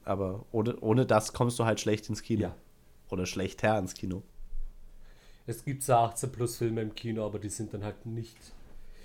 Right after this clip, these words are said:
Speaker 2: immer die Kassenschlager.
Speaker 1: Na, vor allen Dingen zu der Zeit, äh, wärst du doch nicht irgendwie mit einer Comic-Verfilmung durchgestartet, die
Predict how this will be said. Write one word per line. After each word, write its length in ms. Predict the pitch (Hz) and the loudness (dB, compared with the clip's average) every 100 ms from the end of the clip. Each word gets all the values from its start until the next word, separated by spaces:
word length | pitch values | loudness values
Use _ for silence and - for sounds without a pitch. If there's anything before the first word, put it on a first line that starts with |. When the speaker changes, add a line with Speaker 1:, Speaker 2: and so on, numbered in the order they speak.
| - - - - | -16 -18 -18 -12
Speaker 2:
immer 220 | - 117 110 | -4 -2 -2
die 420 | 110 104 107 107 | -2 -2 -4 -8
Kassenschlager. 1040 | - - 104 - 101 - 95 92 87 90 - - - - - - - - - - - - - - - - - - | -12 -6 -4 -4 -6 -10 -10 -8 -8 -10 -10 -20 -20 -20 -20 -20 -20 -20 -20 -20 -20 -20 -20 -20 -20 -20 -20 0
Speaker 1:
Na, 120 | 98 | 4
vor 180 | 98 101 | 8 8
allen 160 | 92 110 | 8 8
Dingen 140 | 113 | 6
zu 100 | 104 | 4
der 220 | 101 95 98 | 2 2 2
Zeit, 440 | - 98 98 95 - | 2 4 2 -2 -8
äh, 280 | 90 90 85 - - | -4 -2 -2 -4 -14
wärst 500 | - - 73 98 104 | -20 -16 -2 2 4
du 60 | 113 | 4
doch 220 | 101 95 | 2 2
nicht 220 | 107 110 | 2 0
irgendwie 420 | 110 107 107 104 104 | 2 2 2 4 6
mit 220 | 101 - - - - | 4 2 -8 -20 -8
einer 160 | 107 98 | -2 0
Comic-Verfilmung 1080 | - 113 135 117 - 98 - 98 98 104 92 | 6 8 10 6 4 2 6 4 6 2 2
durchgestartet, 920 | 92 95 - - 95 85 90 95 - | 0 0 -4 -2 0 0 -2 -6 -6
die 400 | 98 92 95 98 | -4 -2 -2 -6